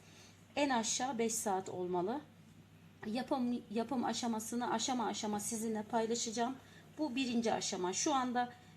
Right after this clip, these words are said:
tertemiz yıkadım, çatlattım, tencereye koyacağım ve en aşağı beş saat kaynatmayı düşünüyorum. Duruma göre daha da fazla kaynatabilirim.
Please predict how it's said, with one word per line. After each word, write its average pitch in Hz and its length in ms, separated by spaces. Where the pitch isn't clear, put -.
tertemiz 233 560
yıkadım, 254 480
çatlattım, 269 760
tencereye 247 560
koyacağım 254 500
ve 247 220
en 269 160
aşağı 233 540
beş 254 140
saat 202 340
kaynatmayı 202 560
düşünüyorum. 226 580
Duruma 226 280
göre 214 280
daha 220 220
da 214 80
fazla 202 380
kaynatabilirim. 196 720